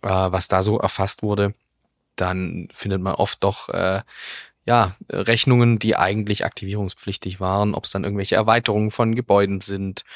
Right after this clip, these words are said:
äh, irgendwelche wesentlichen Verbesserungen an, äh, Geschäfts- und Betriebsausstattung und ähnlichen Themen. Also das ist wirklich, die Instandhaltungsaufwendungen sollte man in jedem Fall einmal durchgucken, auch wenn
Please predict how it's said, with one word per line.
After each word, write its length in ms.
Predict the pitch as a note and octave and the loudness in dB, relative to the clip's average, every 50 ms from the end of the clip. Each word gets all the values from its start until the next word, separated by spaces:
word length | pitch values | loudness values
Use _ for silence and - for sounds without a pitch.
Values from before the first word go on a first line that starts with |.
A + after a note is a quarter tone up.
| - - - - - - _ - - | -14 -12 -12 -12 -14 -16 _ -8 -4
äh, 300 | G#2 G2+ F#2+ F#2+ G2 - | 0 2 2 2 2 2
irgendwelche 480 | - G#2 G#2 G2+ G2 G2+ G2 - G2 F#2+ | 2 2 2 2 2 2 2 0 0 0
wesentlichen 460 | G2 G2 F#2 F#2+ F#2+ F#2+ F#2 G2+ G2 | 2 2 2 2 -2 -2 -2 -4 -4
Verbesserungen 720 | - G#2 F#2+ - G2 F#2 - - F#2 F#2 F#2+ F#2+ F#2+ F#2+ | -4 -6 -4 -2 -2 -2 0 -2 -2 -2 -2 -2 -2 -2
an, 500 | - - F#2 F#2+ F#2+ F#2 F#2+ F#2+ F#2+ F#2 - _ _ _ _ - - - - _ _ _ - | -2 -2 -2 -2 -4 -4 -4 -6 -6 -8 -10 _ _ _ _ -20 -20 -20 -20 _ _ _ -12
äh, 320 | - F#2 F#2 F2+ F2+ F#2 F#2+ | -8 -4 0 2 2 2 2
Geschäfts- 420 | - G2+ - - G2+ - - - G2 | 2 2 4 4 2 2 0 -2 -4
und 60 | F#2 | -2
Betriebsausstattung 1120 | - G2+ - - G2 F2+ - - - F2+ F#2 - - - F2+ F2 - - - F#2 F2 F2+ - | -4 -6 -4 -4 -2 -2 -2 -2 -2 0 0 0 2 2 0 -2 -2 -2 -4 -4 -4 -6 -8
und 220 | - - F#2+ G2 - | -10 -12 -10 -10 -8
ähnlichen 340 | F#2 F#2+ F#2 F#2 - G2+ F#2+ | -8 -8 -8 -8 -10 -10 -10
Themen. 340 | - - G2+ G2+ G2+ G2+ - | -8 -6 -4 -4 -2 -2 -2
Also 180 | D#2+ F#2+ G2 | -2 -2 0
das 180 | - G2+ F#2+ G#2+ | 0 2 2 2
ist 160 | A2 - - | 0 0 0
wirklich, 320 | A2+ G#2+ - A2+ G#2 - - - - - - - - - - _ - | 0 0 2 0 0 0 -4 -8 -16 -18 -16 -16 -16 -18 -16 _ 0
die 60 | A2+ | 0
Instandhaltungsaufwendungen 1120 | A2 G#2+ - - C3 C#3+ C#3 C3 B2 A2+ A2 A2+ - - - - - - G#2 G2+ G2+ G#2 G2 | 2 4 4 6 6 4 6 4 4 4 2 0 0 2 2 2 2 2 0 0 0 0 0
sollte 320 | F#2+ G2+ G2 G2 - - G#2 | 2 2 2 2 0 0 0
man 160 | G2+ G2 F#2 | 0 0 0
in 100 | F#2+ F#2+ | -2 0
jedem 240 | G2 G#2+ A2+ A2+ G2+ | 2 2 2 2 0
Fall 240 | - G#2 G2+ - | 0 0 0 2
einmal 300 | - - G2+ G2+ G2 F#2+ | 2 0 0 0 0 0
durchgucken, 640 | - G#2 G#2 - - - - G2+ - - G2 G2 G2 - | 0 -2 -2 -2 -4 -6 -8 -8 -6 -4 -4 -4 -4 -2
auch 240 | - F#2+ - - | -4 -4 -4 -4
wenn 260 | - G2+ G2 G2 G2 | -4 -2 -2 -2 -4